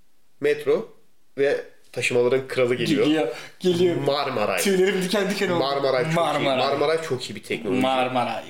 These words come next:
Speaker 1: Sana bir söyleyeyim mi? Bir kere tüpten gidiyor denizin altında.
Speaker 2: Evet.
Speaker 1: Çok acayip bir şey.
Speaker 2: Marmaray.
Speaker 1: Çok acayip bir şey.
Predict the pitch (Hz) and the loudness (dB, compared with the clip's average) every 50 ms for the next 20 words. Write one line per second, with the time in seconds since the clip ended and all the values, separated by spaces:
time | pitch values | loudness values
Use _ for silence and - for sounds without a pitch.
0 | - - - 127 131 127 127 - - 156 175 175 147 123 107 95 - - 123 123 | -12 -6 0 0 0 0 0 0 0 0 0 0 0 0 -2 -2 -4 -8 -10 -6
1 | - - 147 120 - - - - - - - - - - - - 123 123 117 107 | -2 0 0 0 -2 -6 -10 -18 -16 -14 -14 -14 -14 -8 -4 -2 -2 -2 -2 -4
2 | 98 98 90 95 95 95 92 95 80 71 - - 87 87 - - - 240 240 - | -6 -4 -4 -2 -4 -4 -4 -6 -6 -6 -8 -10 -10 -8 -6 -6 -6 -6 -8 -10
3 | - - - - - - - - - - - 85 85 90 - - - - - 117 | -12 -12 -10 -10 -10 -10 -14 -16 -16 -10 -8 -8 -6 -6 -8 -8 -10 -10 -8 -6
4 | 117 117 113 107 101 107 117 127 117 110 110 113 120 - - - - - - - | -6 -6 -6 -8 -10 -10 -8 -8 -8 -8 -8 -10 -14 -16 -16 -18 -20 -20 -20 -20
5 | - - - - - - - 107 110 104 - - - - - - - - - | -20 -20 -20 -20 -20 -10 -6 -6 -4 -4 -6 -10 -14 -16 -12 -10 -10 -10 -10